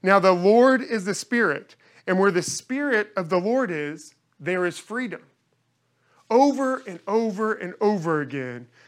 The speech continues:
the scripture associates our salvation with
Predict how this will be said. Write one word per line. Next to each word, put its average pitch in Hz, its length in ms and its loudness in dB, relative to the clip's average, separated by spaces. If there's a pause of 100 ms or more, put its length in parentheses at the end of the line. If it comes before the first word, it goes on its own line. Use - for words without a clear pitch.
the 175 100 -4
scripture 240 400 -4
associates 180 1120 -2 (560)
our 214 800 2 (720)
salvation 180 1000 0 (680)
with 180 440 0